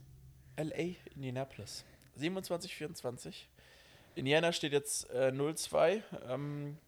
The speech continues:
Carson Wentz hat sich verletzt, kurz, äh, vor Ende des Spiels. Und, äh, Rookie, ich denk immer an Sam Ehlinger, aber er heißt nicht Sam Ehlinger, sondern, äh, der Rookie-Quarterback von Indianapolis,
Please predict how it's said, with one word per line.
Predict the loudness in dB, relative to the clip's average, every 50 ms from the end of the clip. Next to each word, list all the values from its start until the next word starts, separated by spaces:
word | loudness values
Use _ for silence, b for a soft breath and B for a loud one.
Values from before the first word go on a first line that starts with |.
| _ -14 -14 -14 _ _ -10
Carson | -6 -6 -6 -6 -6 -8 -8 -10
Wentz | -10 -10 -10 -12
hat | -10
sich | -10 -10 -6
verletzt, | -4 -2 0 0 0 -2 -6 -6
kurz, | -4 -4 -4 -2 -4 -6 -4
äh, | -2 -2 -2
vor | 0 0 0
Ende | 0 0 -2
des | -4 -6
Spiels. | -4 -2 0 0 0 0 -2
Und, | -6 -6 -2
äh, | 2 4
Rookie, | 4 4 4 2 -2 -4 -4 -2 -2 -4 -4 B B B B B B B B B B B B B B B B B
ich | B -4 2 8
denk | 8 8 8 8 4
immer | 6 8 10
an | 10 10 8
Sam | 6 8 10 10 10 10 6
Ehlinger, | 0 0 2 4 4 4 4 4 4
aber | 4 6 6 4 4
er | 4 0 0 0
heißt | 0 -2 -4 -6 -8 -6
nicht | -6 -6 -4
Sam | -2 0 2 2 2 2 -2
Ehlinger, | -4 -4 -2 -2 0 0 0 0 0 -2 -4 -8
sondern, | -8 -6 -2 2 2 2 2 2 4 4 4 4 2 0 -4 -6 -6
äh, | -2 0 2 4 4 4 2
der | 2 0 0 0 2 0
Rookie-Quarterback | -2 -4 -4 -6 -10 -14 -10 -2 2 4 4 4 4 0 -2 -2
von | -2 -4 -2
Indianapolis, | 0 2 2 2 2 0 -6